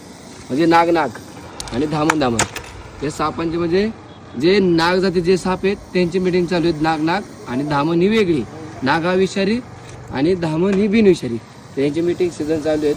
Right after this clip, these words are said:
त्याच्यामुळे काय झालं, असे मोठमोठे साप आता काय झालं, बाहेर निघतात. ते घरच्या आसपास साप निघाला तर कोणी त्याला मारायचा प्रयत्न करू नका किंवा पकडण्याचा प्रयत्न करू नका मित्रांनो.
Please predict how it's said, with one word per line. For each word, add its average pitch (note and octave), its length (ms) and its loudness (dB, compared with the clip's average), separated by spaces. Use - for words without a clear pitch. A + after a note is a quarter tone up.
त्याच्यामुळे D3+ 300 -4
काय E3 120 -2
झालं, D3 180 0
असे D3 200 -2
मोठमोठे D3+ 400 -2
साप C#3+ 200 -4
आता C#3+ 120 -2
काय D#3 140 -2
झालं, D3 220 -2
बाहेर C3+ 180 -2
निघतात. C#3 240 -4
ते D3+ 180 -6
घरच्या C#3+ 300 -2
आसपास D#3 280 -8
साप D3+ 220 -4
निघाला C#3 280 -4
तर C3 40 -10
कोणी C#3+ 300 -2
त्याला C#3 160 -4
मारायचा C3+ 380 -4
प्रयत्न C#3 320 -6
करू D#3 220 0
नका D#3+ 400 0
किंवा B2+ 160 0
पकडण्याचा C3+ 520 -4
प्रयत्न C3 320 -8
करू B2+ 180 -12
नका B2 240 -8
मित्रांनो. A#2+ 360 -4